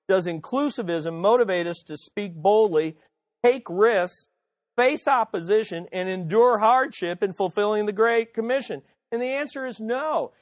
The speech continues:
If people are getting saved without me having to risk anything in, in witnessing,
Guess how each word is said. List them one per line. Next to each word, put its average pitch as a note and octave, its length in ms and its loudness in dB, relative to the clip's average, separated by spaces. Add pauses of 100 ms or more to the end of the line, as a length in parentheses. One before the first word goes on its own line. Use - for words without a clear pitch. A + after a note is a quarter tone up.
(140)
If G#3+ 280 -4
people D#4+ 320 -4
are B3 120 2
getting A#3+ 300 -4
saved B3 500 0
without G#3 500 0
me G3 600 -2 (300)
having A#3 380 2
to G3 120 0
risk G3 720 2
anything G3 540 -6
in, E3 160 -8
in D#3 460 -10
witnessing, F3+ 720 0